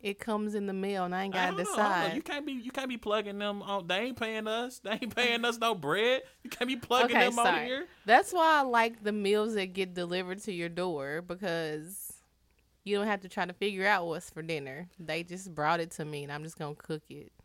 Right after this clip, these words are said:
Speaker 2: Well, we're
Speaker 1: And that's
Speaker 2: on,
Speaker 1: what we eating.
Speaker 2: on that note, we're gonna close the show 'cause y'all not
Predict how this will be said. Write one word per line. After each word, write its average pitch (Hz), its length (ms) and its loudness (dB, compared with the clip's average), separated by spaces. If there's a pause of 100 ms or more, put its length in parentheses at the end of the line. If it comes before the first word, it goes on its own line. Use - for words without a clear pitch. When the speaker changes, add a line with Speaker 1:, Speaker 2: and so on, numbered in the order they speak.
(500)
Speaker 2:
Well, 110 300 -4
we're 131 160 0
Speaker 1:
And 156 80 0
that's 190 160 4
Speaker 2:
on, 202 80 0
Speaker 1:
what 185 100 -2
we 185 120 -2
eating. 170 640 -8
Speaker 2:
on 127 240 -2
that 143 180 2
note, 120 240 -2
we're 123 80 -6
gonna 117 260 -4
close 110 300 -4
the 104 80 -10
show 104 240 -8
'cause 101 180 -12
y'all 107 200 0
not 110 240 -6